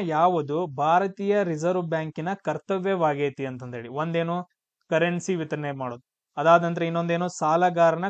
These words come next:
ಕೊನೆಯ ಆಸರೆ ಅಥವಾ lender of last resort ಅಂತಂದ್ ಹೇಳ್ತೀವಿ. So ಯಾವ್ಯಾವ ಕರ್ತವ್ಯ ಆಗೈತೆ? ರಿಸರ್ವ್ ಬ್ಯಾಂಕಿಂದ ಹಲವಾರು ಕರ್ತವ್ಯಗಳಿದಾವೆ, ಅದ್ರಲ್ಲಿ ಕೆಲವೊಂದ್ ಕೊಟ್ಟಿದ್ರೆ ಇದು ಯಾವ್ದ್ರಲ್ಲಿ ಕರೆಕ್ಟ್ ಆಗತ್ತಾ ರಾಂಗ್ ಆಗತ್ತಾ ನೋಡ್ರಿ.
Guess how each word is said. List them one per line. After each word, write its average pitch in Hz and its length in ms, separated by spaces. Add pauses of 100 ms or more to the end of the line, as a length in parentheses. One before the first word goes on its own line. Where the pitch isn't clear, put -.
ಕೊನೆಯ 165 360
ಆಸರೆ 147 420
ಅಥವಾ 147 220
lender 143 540
of 180 200 (540)
last 160 460
resort 147 380
ಅಂತಂದ್ 135 300
ಹೇಳ್ತೀವಿ. 123 340 (600)
So 156 100 (320)
ಯಾವ್ಯಾವ 170 340
ಕರ್ತವ್ಯ 165 500
ಆಗೈತೆ? 131 340 (180)
ರಿಸರ್ವ್ 160 280
ಬ್ಯಾಂಕಿಂದ 165 380
ಹಲವಾರು 151 400
ಕರ್ತವ್ಯಗಳಿದಾವೆ, 165 680
ಅದ್ರಲ್ಲಿ 175 440 (140)
ಕೆಲವೊಂದ್ 160 320
ಕೊಟ್ಟಿದ್ರೆ 160 380
ಇದು 156 120
ಯಾವ್ದ್ರಲ್ಲಿ 165 420
ಕರೆಕ್ಟ್ 151 340
ಆಗತ್ತಾ 170 320
ರಾಂಗ್ 160 260
ಆಗತ್ತಾ 143 260
ನೋಡ್ರಿ. 131 220